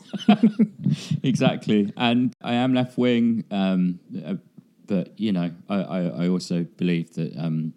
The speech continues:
Speaker 2: people should be able to watch and, and, and, and read and listen to whatever they want to without judgment, as long as they're not hurting anyone. So, uh, just to underline that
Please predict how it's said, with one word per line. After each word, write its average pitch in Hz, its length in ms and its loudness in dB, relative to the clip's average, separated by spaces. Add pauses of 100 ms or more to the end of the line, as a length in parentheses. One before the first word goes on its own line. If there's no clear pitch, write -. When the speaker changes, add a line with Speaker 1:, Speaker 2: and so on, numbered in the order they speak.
(380)
Speaker 2:
people - 300 -4
should - 320 -6
be 87 120 0
able 76 220 -4
to - 200 -10
watch 76 400 -8
and, 73 260 -6
and, 76 320 -8 (100)
and, 76 280 -6 (100)
and 98 100 0
read 85 280 0
and 85 100 2
listen 80 260 -2
to 78 180 -4
whatever 78 400 -4
they 78 160 -6
want 82 220 -2
to 80 240 -8
without 78 340 -4
judgment, 87 460 -4 (280)
as 120 120 -4
long 143 140 2
as 135 120 -2
they're 143 100 0
not - 160 -2
hurting 143 340 0
anyone. 78 420 -2
So, 95 360 2
uh, 95 380 0
just 147 320 -2
to - 120 -2
underline 117 500 4
that 117 380 -2